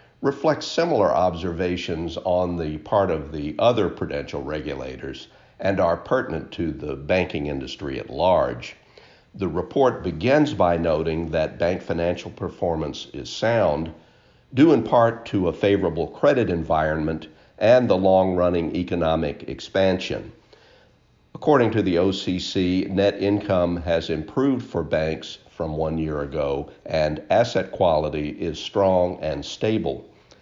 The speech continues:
The O C C reports on three key risk themes facing the federal banking system:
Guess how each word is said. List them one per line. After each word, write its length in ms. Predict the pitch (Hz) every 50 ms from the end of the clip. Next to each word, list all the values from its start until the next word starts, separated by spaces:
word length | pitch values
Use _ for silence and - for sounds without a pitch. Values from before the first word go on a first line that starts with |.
| _ _ - - - - - _ _ _
The 180 | - 113 117 127
O 100 | 180 196
C 240 | 190 - 139 120
C 240 | 113 - - 120 110
reports 680 | 98 92 85 - - - 104 95 95 92 95 - - - -
on 240 | 87 85 82 82
three 680 | 80 - - 131 127 123 120 120 120 113 110 110 110 - -
key 340 | - - 135 123 120 110 104
risk 460 | 95 87 98 107 107 107 - - -
themes 560 | - - 90 80 78 76 76 78 76 - - - _
facing 480 | _ _ 123 120 120 - - 80 76 76
the 80 | 73
federal 400 | 73 - 90 87 85 80 78 76
banking 500 | 69 67 78 73 71 71 - - 65 69
system: 600 | 69 - - 69 65 - - - 67 69 73 80